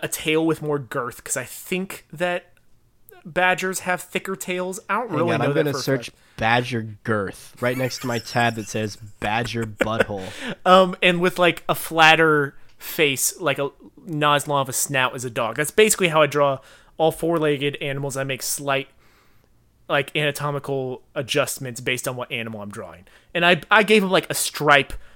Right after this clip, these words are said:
Speaker 1: from, like, his nose down to his tail, and I think that that's generally, I think badgers have that. I don't really know for sure. Um, and like I said, I think the buttholes were basically just, like, on his upper, like, back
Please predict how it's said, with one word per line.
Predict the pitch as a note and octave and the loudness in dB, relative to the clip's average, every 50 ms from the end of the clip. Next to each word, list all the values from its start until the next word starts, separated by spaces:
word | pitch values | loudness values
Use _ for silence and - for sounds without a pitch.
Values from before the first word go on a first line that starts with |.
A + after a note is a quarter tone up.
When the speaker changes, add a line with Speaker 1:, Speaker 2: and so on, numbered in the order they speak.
| - | -20
Speaker 1:
from, | - - - D#3 | -14 -6 -4 -2
like, | C#3+ C#3 C3 B2+ | -2 -2 -2 -4
his | - - C#3+ B2 A2 - - | -4 -6 -6 -6 -6 -8 -8
nose | D3+ C#3 C3+ C3 C3 C3 C3 B2 - | -6 -2 -2 0 0 -2 -4 -6 -8
down | - D3 C3+ B2+ B2+ B2+ | -10 -6 -4 -4 -4 -4
to | B2 - C3 | -6 -6 -8
his | B2 - | -8 -8
tail, | - - - C3+ A#2+ A2 G#2 G#2+ G#2+ A2 - | -10 -10 -6 -4 -4 -4 -2 -4 -6 -8 -10
and | B2+ | -10
I | A2+ A#2 | -12 -10
think | - - C#3 - | -10 -12 -12 -12
that | B2+ | -8
that's | A#2+ B2+ A2+ - - E3 D3 | -6 -6 -6 -6 -10 -14 -10
generally, | A#2 - C3+ A#2+ B2 B2 B2 B2 B2 A#2+ A#2+ - - | -6 -4 -4 -4 -4 -6 -8 -8 -8 -8 -8 -4 -4
I | C3+ B2 | -4 -4
think | - - D3+ D3+ - | -2 -4 -4 -2 0
badgers | - D#3 D#3+ D#3 E3+ D#3+ | 2 2 2 0 -2 -4
have | D#3+ E3 E3+ E3 | -2 -2 -2 0
that. | E3 F3 F3 - | -2 -2 -2 -2
I | F#3 E3+ | -2 -2
don't | E3 | 0
really | D#3 D3+ C#3+ C#3 | 0 0 0 -2
know | C3+ B2 | -2 -6
for | A2 - G#2+ | -8 -10 -12
sure. | - - - - _ _ - - - - - _ _ - _ _ _ _ _ - | -14 -14 -16 -18 _ _ -20 -20 -20 -20 -20 _ _ -20 _ _ _ _ _ -2
Um, | D#3+ D#3 D#3 D#3 D3+ D3 C#3+ C#3+ C#3 _ _ _ _ _ _ _ _ _ _ _ _ _ - - - | 2 4 4 4 2 0 -2 -6 -10 _ _ _ _ _ _ _ _ _ _ _ _ _ -10 -2 0
and | F3+ F3+ | 2 4
like | F#3+ G3+ G#3+ A#3 | 4 4 4 4
I | G#3+ | 2
said, | - - G#3+ F#3 D3+ C#3 - - | 2 6 6 6 4 4 2 0
I | D#3 | -2
think | E3 - A3+ A3+ G#3+ | -2 0 -2 -6 -4
the | - F3 | -4 -2
buttholes | C#3 E3 D3+ C3 C3 D3+ C3+ | 0 0 0 0 0 -4 -4
were | B2 C3 | -4 -6
basically | A2+ - D#3 D3+ D3 - - D3+ | 0 2 2 2 2 0 -4 -4
just, | C3+ C3 C3+ - | -4 -4 -4 -2
like, | - C3+ A#2+ - | -2 -2 -2 -2
on | C#3+ C3+ | -8 -8
his | C3+ B2+ - - | -6 -8 -8 -6
upper, | - C#3 - - D3 C#3+ C#3 C3+ C3+ - _ _ _ _ _ _ _ _ _ _ _ _ - | -6 -6 -2 0 0 2 2 0 -2 -4 _ _ _ _ _ _ _ _ _ _ _ _ -4
like, | D3+ C#3 G#2+ G#2+ G#2 | -4 -4 -4 -2 2
back | D#3 C#3+ C3+ C#3 - - | 4 6 6 4 2 -4